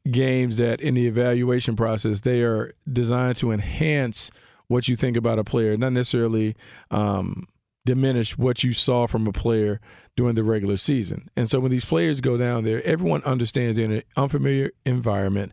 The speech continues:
They're dealing with a new playbook, new teammates, and those things can impact the way that they perform. But what you wanna see is how guys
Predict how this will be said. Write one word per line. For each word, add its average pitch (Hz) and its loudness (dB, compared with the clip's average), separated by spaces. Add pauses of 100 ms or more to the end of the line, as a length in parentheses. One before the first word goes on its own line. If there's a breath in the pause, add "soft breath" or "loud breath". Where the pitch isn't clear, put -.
(360 loud breath)
They're 120 2
dealing 131 2
with 123 0
a 120 2
new 135 2
playbook, 127 0
new 127 0
teammates, 127 0 (280 loud breath)
and 127 2
those 143 2
things 127 -2
can 135 -2
impact 123 -2
the 123 -2
way 117 0
that 110 0
they 104 0
perform. 104 -2 (260 loud breath)
But 123 0
what 143 2
you 156 0
wanna 147 2
see 143 0
is 110 -2
how 120 2
guys 123 0